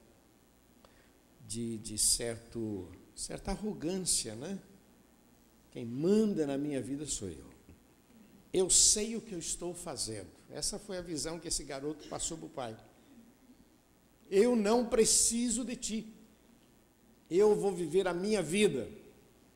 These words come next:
E existem pessoas ainda assim, arrogantes.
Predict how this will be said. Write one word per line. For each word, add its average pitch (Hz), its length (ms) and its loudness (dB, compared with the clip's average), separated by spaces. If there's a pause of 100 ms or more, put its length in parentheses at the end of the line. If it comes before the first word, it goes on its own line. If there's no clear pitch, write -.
(920)
E 123 60 -8
existem 123 420 -4
pessoas 170 460 -2
ainda 165 340 -4
assim, 160 340 0
arrogantes. 135 1040 -2